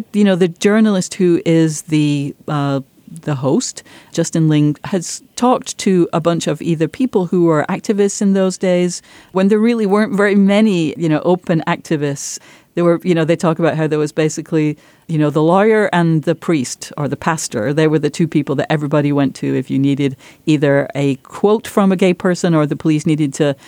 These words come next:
find out something about the gay community. And they talks also with policemen from those decades. And it's a very measured, very kind of gentle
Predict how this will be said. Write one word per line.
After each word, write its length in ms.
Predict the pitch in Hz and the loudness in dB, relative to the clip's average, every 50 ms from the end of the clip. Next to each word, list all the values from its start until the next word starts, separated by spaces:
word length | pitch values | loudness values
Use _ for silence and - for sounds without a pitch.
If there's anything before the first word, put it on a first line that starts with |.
| - - - _ - - _ _ | -20 -20 -20 _ -20 -20 _ _
find 340 | - - 165 165 156 151 | -4 0 2 2 4 2
out 140 | 147 139 - | 2 0 0
something 340 | - - 143 139 - 143 143 | 0 -2 0 0 2 0 0
about 240 | 143 135 147 135 - | 0 0 -2 -2 -2
the 80 | 151 | -4
gay 180 | 139 - 139 139 | -2 -2 -2 -4
community. 680 | - - 143 143 139 139 139 143 - - 127 127 - - | -2 -2 0 0 2 2 0 -2 -4 -4 -6 -6 -4 -2
And 240 | - 156 151 151 151 | 0 2 2 4 4
they 80 | 160 160 | 2 0
talks 640 | 160 - 160 143 143 - - - - - - - - - | 0 0 0 0 0 -2 -6 -12 -14 -14 -14 -12 -6 -2
also 540 | 151 151 147 - - 143 139 143 139 135 - | -2 -2 0 0 -2 -2 -2 -2 -2 -4 -4
with 240 | 143 143 143 135 _ _ - - - _ - | -4 -4 -4 -6 _ _ -20 -20 -20 _ -4
policemen 400 | 208 202 226 226 - 214 190 185 | 0 0 0 2 2 0 0 0
from 480 | - - 170 165 165 160 156 156 151 - _ _ _ _ _ _ _ - | 0 0 0 2 2 2 0 -2 -4 -8 _ _ _ _ _ _ _ -2
those 240 | - 156 156 143 - | 0 0 0 0 -2
decades. 600 | - 165 170 175 - - 147 123 113 - - - - - - - - - _ _ _ _ - | -2 -2 -2 -2 -4 -6 -6 -6 -6 -8 -10 -16 -20 -20 -20 -20 -20 -20 _ _ _ _ -4
And 180 | - 175 180 190 | 0 2 2 2
it's 300 | 190 - - - - - - - | 0 0 -4 -8 -10 -8 -4 -4
a 60 | 196 | -2
very 420 | 185 180 196 202 214 254 294 302 277 | 0 2 2 2 4 4 2 4 2
measured, 560 | 208 180 175 180 196 - 208 170 165 151 147 | 4 4 4 2 2 2 2 2 2 0 -2
very 340 | 156 160 160 160 165 170 170 | -2 0 2 2 2 2 0
kind 260 | - - 180 170 160 | -2 -2 0 0 0
of 240 | 160 147 143 _ - | 0 -2 -4 _ -8
gentle 640 | - 185 160 175 202 196 - 190 160 147 147 143 | -4 0 2 2 2 2 0 0 0 0 0 -2